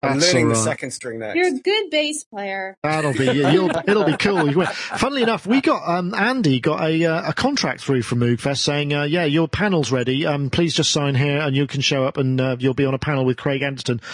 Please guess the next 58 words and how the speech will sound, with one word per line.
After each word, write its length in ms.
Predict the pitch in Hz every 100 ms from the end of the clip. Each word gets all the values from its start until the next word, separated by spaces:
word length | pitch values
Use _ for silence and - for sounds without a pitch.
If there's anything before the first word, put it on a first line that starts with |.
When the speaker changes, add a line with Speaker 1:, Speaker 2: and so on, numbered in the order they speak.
| -
Speaker 2:
talking 360 | - 147 147 139
about 220 | 139 135
Moog 240 | 143 139
in 80 | 143
the 80 | 151
media." 500 | 160 170 170 135 131 -
<laughs> 120 | - -
Andy 200 | 147 143
phoned 180 | 151
me 60 | 143
and 80 | 135
go, 140 | 135 277
Speaker 3:
Oh, 100 | 262
wicked. 200 | 359 -
Speaker 2:
"What 140 | - -
the 100 | 110
hell's 260 | 175 208
going 200 | 175 208
on 140 | 214 190
here?" 220 | 240 147
I 100 | 143
have 120 | 180
no 180 | 165 185
idea 280 | 190 170 160
what, 320 | 151 151 -
what, 240 | 151 226 226 -
I, 140 | 160 196 - - - - - 165 -
I 80 | 143
think 200 | 196 180
it 60 |
was 140 | 151 131
an 80 | 135
error 260 | 143 127
actually 440 | 117 123 123 123 120
Speaker 1:
Wow. 40 |
Speaker 2:
because, 360 | 127 123 123 -
um, 220 | 123 120 - - - - -
it's 160 | 139 135
all 140 | 139
gone 140 | 127 123
very 180 | 123
quiet 340 | 117 143 127 117
since 180 | 123 107
he 100 | 123
wrote 200 | 123 127
back 140 | 123
and 80 | 120
went, 180 | 123 -
"Um, 640 | 139 135 139 147 147 156
I'm 180 | 156 190
not 180 | 226
sure 220 | 151 185 165
I'm 80 |
the 100 | 165
right 200 | 165 180
guy 180 | 151 180
for 140 | 156 110
this." 240 | 104 -